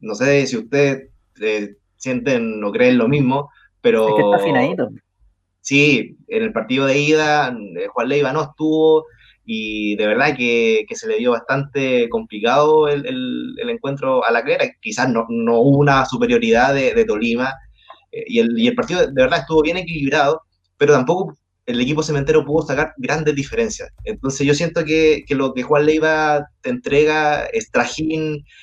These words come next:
Speaker 1: es corretear al rival, es entregar a la, dejar la piel hasta el último minuto, y, y siento que de verdad, lo de Voivoda,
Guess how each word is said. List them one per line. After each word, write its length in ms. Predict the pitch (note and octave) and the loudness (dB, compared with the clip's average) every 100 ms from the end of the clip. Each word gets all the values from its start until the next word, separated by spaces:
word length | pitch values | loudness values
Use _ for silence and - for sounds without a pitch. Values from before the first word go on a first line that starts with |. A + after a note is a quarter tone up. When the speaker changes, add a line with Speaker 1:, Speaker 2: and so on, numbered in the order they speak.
| - _ | -20 _
Speaker 1:
es 340 | A#2 A#2+ A#2 - | 4 4 4 0
corretear 500 | A#2 A2+ G#2+ C3+ B2+ | -2 0 0 2 2
al 220 | A#2+ A#2 | 0 0
rival, 540 | B2 B2+ D3 C#3+ C#3+ | 0 2 4 2 2
es 240 | A#2+ A2+ A2 | 2 2 2
entregar 400 | - A2 B2 B2 | -2 0 2 2
a 360 | A#2+ A2+ A2 | 0 0 -2
la, 140 | G#2+ G#2 F2+ | -4 -6 -6
dejar 220 | - - B2 | -10 -6 -4
la 120 | A#2 | -2
piel 180 | C3+ B2 | -2 -4
hasta 180 | - | -4
el 80 | B2 | -6
último 240 | B2+ B2+ A#3 | -6 -4 -4
minuto, 580 | A#3 D#3 C#3+ D3+ D3 _ _ _ _ - - | -4 -4 -2 -2 -2 _ _ _ _ -16 -2
y, 760 | B2+ B2 A#2+ A#2 A#2 A2+ A2+ | 4 4 4 0 0 -2 -2
y 40 | A#2 | -4
siento 260 | E3+ G3+ | -2 2
que 60 | G#3+ | 4
de 140 | E3+ | 4
verdad, 240 | A#2+ F3+ D3+ _ _ - | 4 0 0 _ _ -4
lo 120 | A#2 | 0
de 160 | A2 G#2+ | 2 4
Voivoda, 760 | A2+ A2+ A#2 D3 D#3 D3+ - | 2 2 2 2 2 -2 -6